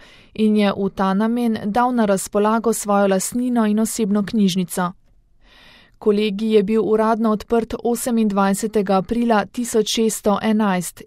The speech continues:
in nosil ime Naša Gospa presvetega rožnega venca, pozneje pa bil preimenovan v Kolegij svetega Tomaža Akvinskega.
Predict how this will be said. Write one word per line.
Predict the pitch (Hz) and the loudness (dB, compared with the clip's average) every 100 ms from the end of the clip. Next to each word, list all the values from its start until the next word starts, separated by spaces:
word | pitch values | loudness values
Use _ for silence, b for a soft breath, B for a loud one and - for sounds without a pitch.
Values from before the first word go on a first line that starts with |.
| - | -2
in | 214 202 | 2 4
nosil | 196 196 - 226 202 | 2 0 0 0 2
ime | 196 202 233 233 | 2 2 0 0
Naša | 190 190 190 226 | 0 0 0 -2
Gospa | 208 185 - - 220 | -2 -2 -4 -2 -2
presvetega | 214 202 190 214 240 240 226 226 | 0 -2 -4 -4 -4 -2 0 2
rožnega | 214 214 214 208 208 | 2 2 2 2 2
venca, | 208 196 180 - 185 180 b b - | 2 0 0 -2 -4 -6 b b -4
pozneje | 202 190 214 214 | -2 2 2 2
pa | 202 190 | 0 0
bil | 214 226 | 0 0
preimenovan | - 190 190 190 190 190 214 214 - | 0 0 2 0 0 2 2 0 0
v | 190 | -2
Kolegij | 180 214 214 233 214 | 0 0 2 2 0
svetega | 208 - 196 185 196 190 | -4 0 -2 0 -2 0
Tomaža | 214 190 185 185 196 190 | 2 2 2 0 0 0
Akvinskega. | 202 208 190 185 - 185 180 | -4 0 0 0 -4 -2 -2